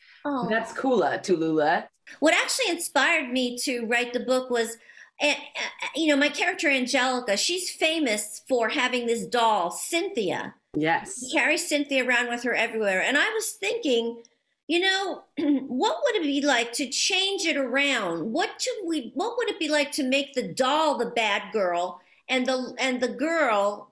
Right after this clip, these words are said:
Speaker 1: the, the human child, the good girl?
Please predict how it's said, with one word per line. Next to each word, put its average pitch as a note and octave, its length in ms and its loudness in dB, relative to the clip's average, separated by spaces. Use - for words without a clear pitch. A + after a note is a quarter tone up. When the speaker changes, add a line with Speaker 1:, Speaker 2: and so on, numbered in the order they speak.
Speaker 1:
the, A#3 360 0
the A#3+ 100 -2
human D4+ 500 0
child, C4 640 0
the B3 120 2
good C#4 340 -2
girl? D#3+ 440 -2